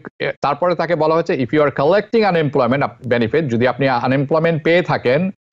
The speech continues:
please তাদেরকে বলুন আপ-, এবং আপনার উইকলি ভেরিফিকেশনের সময় update করুন।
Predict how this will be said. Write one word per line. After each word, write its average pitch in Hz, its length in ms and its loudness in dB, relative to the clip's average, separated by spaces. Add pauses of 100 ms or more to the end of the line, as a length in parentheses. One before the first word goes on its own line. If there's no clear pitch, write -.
(320)
please 220 500 4
তাদেরকে 165 340 2
বলুন 185 520 2
আপ-, 131 280 -6
এবং 147 240 2
আপনার 160 280 0
উইকলি 180 420 2
ভেরিফিকেশনের 160 760 2
সময় 160 360 2
update 143 400 -2
করুন। 104 360 -2